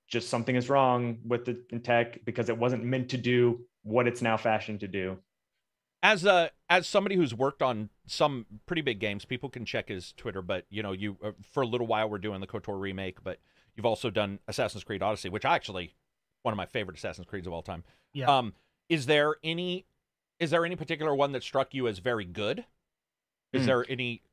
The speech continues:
Speaker 2: any where you were like, "This, maybe not perfect, but robust"?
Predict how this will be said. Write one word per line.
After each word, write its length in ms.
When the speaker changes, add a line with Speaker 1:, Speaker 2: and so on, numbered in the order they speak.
Speaker 2:
any 180
where 220
you 120
were 80
like, 220
"This, 280
maybe 320
not 180
perfect, 460
but 240
robust"? 520